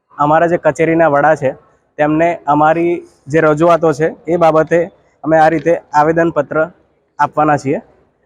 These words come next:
જેના દ્વારા અમારા કચેરીના વડા, અ, વિભાગ સમક્ષ તેમજ સરકારશ્રી સમક્ષ અમારી રજૂઆતોને આગળ પહોંચાડી શકે.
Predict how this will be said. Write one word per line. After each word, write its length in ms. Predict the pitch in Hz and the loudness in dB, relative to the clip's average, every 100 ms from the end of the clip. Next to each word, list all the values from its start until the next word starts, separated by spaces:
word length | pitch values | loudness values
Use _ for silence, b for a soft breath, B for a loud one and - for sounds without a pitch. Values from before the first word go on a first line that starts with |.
| _ 117 | _ -8
જેના 320 | 127 156 170 | -2 0 0
દ્વારા 340 | 156 147 110 - - _ - | 0 0 -2 -6 -20 _ -4
અમારા 220 | 139 160 | 0 0
કચેરીના 480 | 160 156 165 165 165 | 0 0 0 0 2
વડા, 340 | 147 156 117 - - _ _ - | 2 2 0 -6 -20 _ _ -8
અ, 60 | 135 139 139 - _ _ | -4 -4 -6 -12 _ _
વિભાગ 300 | 135 147 170 | -4 0 0
સમક્ષ 420 | 170 165 170 - | 0 -2 -4 -4
તેમજ 300 | - 151 160 151 _ _ | -6 -2 -4 -6 _ _
સરકારશ્રી 640 | _ 151 156 165 160 - 156 | _ -6 -2 -2 -2 -6 -14
સમક્ષ 520 | - 147 143 - - - - | -4 -2 -2 -4 -20 -16 -4
અમારી 240 | 147 156 | 0 2
રજૂઆતોને 640 | 151 131 147 147 143 151 185 _ _ _ _ _ - | 2 2 0 0 -2 -4 -10 _ _ _ _ _ -4
આગળ 320 | 151 151 175 | -2 0 -2
પહોંચાડી 640 | 185 - _ 147 139 139 131 | -4 -14 _ -2 0 -2 -4
શકે. 300 | 113 - | -10 -20